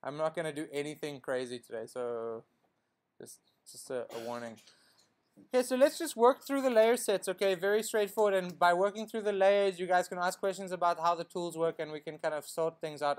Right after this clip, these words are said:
as they go. Um, Illustrator has some kind of quirky things sometimes, like you have to click into a weird menu to find it, and Ainsley and whoever else, we need, if you have other techniques that you use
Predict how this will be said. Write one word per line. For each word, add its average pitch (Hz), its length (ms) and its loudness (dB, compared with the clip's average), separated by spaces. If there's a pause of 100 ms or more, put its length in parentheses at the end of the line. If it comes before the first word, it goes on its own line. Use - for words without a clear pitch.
as 135 160 -4
they 135 140 -6
go. 120 340 -4 (480)
Um, 165 320 2 (600)
Illustrator 247 460 2
has 240 140 2
some 226 200 0
kind 226 200 4
of 196 100 -2
quirky 208 400 0
things 208 320 -8
sometimes, 220 540 -6
like 175 160 -8
you 175 60 -8
have 170 100 -8
to 170 60 -16
click 185 260 -18
into 180 180 -18
a 160 60 -10
weird 160 260 -12
menu 165 320 -18
to 160 160 -20
find 165 240 -14
it, 170 80 -20
and 165 80 -18 (400)
Ainsley 175 460 -12
and 170 100 -10
whoever 160 320 -10
else, 156 240 -8
we 156 80 -18
need, 156 220 -20
if 160 100 -20
you 190 80 -18
have 170 240 -14
other 165 240 -12
techniques 160 480 -20
that 147 160 -20
you 139 80 -20
use 160 300 -18